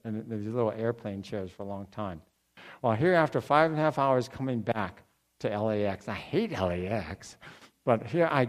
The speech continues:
I, I get home, and, uh, I'm thinking, "Oh,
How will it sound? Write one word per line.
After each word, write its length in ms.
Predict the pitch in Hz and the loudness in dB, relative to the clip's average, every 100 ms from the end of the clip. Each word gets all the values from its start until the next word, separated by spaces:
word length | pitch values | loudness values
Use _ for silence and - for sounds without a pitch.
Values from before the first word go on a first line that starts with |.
| 113 | -2
I, 160 | 110 110 104 - | -2 -2 -2 -8
I 180 | 117 107 | -6 -4
get 260 | 135 160 | 0 -2
home, 580 | 135 165 165 110 98 110 - _ _ _ _ | -2 2 4 4 2 -6 -12 _ _ _ _
and, 340 | 123 117 113 107 | -4 0 2 2
uh, 140 | 101 | 0
I'm 140 | 104 101 | -2 -10
thinking, 260 | 127 104 - | -10 -10 -8
"Oh, 220 | 135 135 | -8 -8